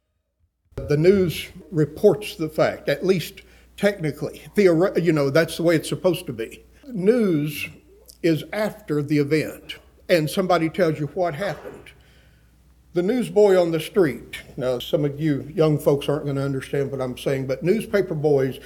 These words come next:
used to walk up and down the streets of major cities waving a newspaper saying, "Extra, extra, read all about it."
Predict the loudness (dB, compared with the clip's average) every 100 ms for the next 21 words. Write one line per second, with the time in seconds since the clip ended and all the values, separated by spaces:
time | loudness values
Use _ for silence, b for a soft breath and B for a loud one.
0 | B B -4 -2 0 4 4 4 2 2
1 | 4 4 6 2 0 0 0 0 4 4
2 | 4 0 0 2 2 -2 B B -8 0
3 | 2 4 4 2 -2 B B 2 4 4
4 | 2 2 2 -2 -2 0 -2 -2 -2 -2
5 | -6 -2 0 2 0 -2 -4 -2 0 2
6 | 2 4 6 4 2 0 -4 -14 -20